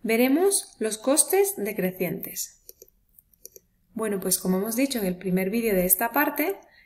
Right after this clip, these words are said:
en una industria con costes decrecientes, la curva de oferta a largo plazo de la industria va a tener siempre pendiente negativa.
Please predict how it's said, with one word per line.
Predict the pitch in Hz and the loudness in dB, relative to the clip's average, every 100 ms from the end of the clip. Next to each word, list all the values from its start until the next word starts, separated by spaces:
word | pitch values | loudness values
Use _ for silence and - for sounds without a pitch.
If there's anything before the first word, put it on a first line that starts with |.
| - | -8
en | 220 | -6
una | 220 220 | -4 -2
industria | 233 262 - 196 | 2 2 2 2
con | 180 180 | -2 -2
costes | 214 233 226 | -2 -2 -4
decrecientes, | 226 226 233 285 302 285 311 262 | -6 -6 -4 0 0 0 -2 -2
la | 202 | -2
curva | 226 254 | -2 -2
de | 269 | -2
oferta | 277 285 294 | -2 -4 -2
a | |
largo | 269 262 254 | 0 0 -2
plazo | 269 262 | -2 -2
de | 208 | 0
la | 185 | 0
industria | 185 262 294 277 | 2 2 2 2
va | 226 | -2
a | |
tener | 214 214 202 | 0 0 0
siempre | - 202 196 | -2 -2 -2
pendiente | 185 185 254 320 381 381 | -2 2 2 2 0 -2
negativa. | 202 190 175 175 196 151 | -2 0 0 0 0 0